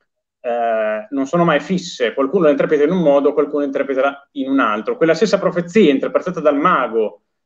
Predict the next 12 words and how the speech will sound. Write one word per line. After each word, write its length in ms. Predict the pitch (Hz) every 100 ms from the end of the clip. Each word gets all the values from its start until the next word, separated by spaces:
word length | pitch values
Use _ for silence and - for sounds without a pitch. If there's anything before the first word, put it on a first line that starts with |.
| -
in 180 | 139 -
questo 380 | 160 - 160
modo, 800 | 160 160 151 151 165 214 233 - _ _ _
in 80 | -
cui 260 | 135 127
Jon 320 | 117 151 135
sarà 180 | - 143
una 140 | 139 113
specie 220 | - 131
di 80 | 120
suo 180 | 160
erede 600 | 147 151 135 120 147 180